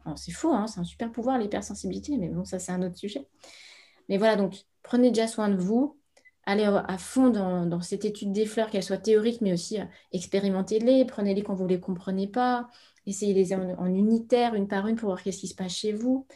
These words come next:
parce que c'est ce que vous allez vous ressentir qui va vous dire, « Ah, bah ça, moi, je l'ai ressenti, je sais que cette fleur, elle m'a aidée. Donc,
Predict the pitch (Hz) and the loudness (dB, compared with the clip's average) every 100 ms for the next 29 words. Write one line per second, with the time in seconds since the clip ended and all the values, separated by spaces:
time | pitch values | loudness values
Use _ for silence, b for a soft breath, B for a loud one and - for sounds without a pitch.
0 | B _ 185 202 202 196 196 208 202 196 | B _ -6 -4 -2 -4 0 2 4 4
1 | 196 208 202 208 202 302 330 - b b | 4 0 -2 -4 -2 0 0 0 b b
2 | _ - 208 185 185 208 240 220 165 170 | _ -4 0 0 0 -2 -4 -4 -4 -2
3 | 262 226 202 180 - 208 226 240 202 214 | -2 -2 -4 -8 -10 -10 -8 -8 -8 -8
4 | - 185 208 220 180 165 175 175 220 247 | -10 -8 -8 -2 0 2 2 2 -2 -6
5 | - _ _ _ _ _ _ 180 170 | -12 _ _ _ _ _ _ -10 -10